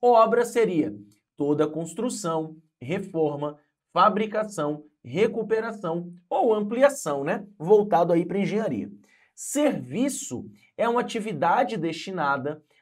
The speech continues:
a obter determinada utilidade de interesse para a administração. Padrão, não somou muita coisa. Aqui que está.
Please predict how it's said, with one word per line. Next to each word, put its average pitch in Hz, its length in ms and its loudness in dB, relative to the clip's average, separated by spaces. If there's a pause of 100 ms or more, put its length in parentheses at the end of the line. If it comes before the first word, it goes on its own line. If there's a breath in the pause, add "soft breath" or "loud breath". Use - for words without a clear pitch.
a 202 140 2
obter 185 720 2
determinada 175 1040 0
utilidade 160 880 0
de 151 140 -8
interesse 147 640 -4
para 139 280 -2
a - 20 -2
administração. 147 800 -8 (120)
Padrão, 196 520 4 (200)
não 254 160 -2
somou 220 400 2
muita 226 240 -4
coisa. 104 380 -8 (480 soft breath)
Aqui 196 840 4
que 226 240 -6
está. - 560 -8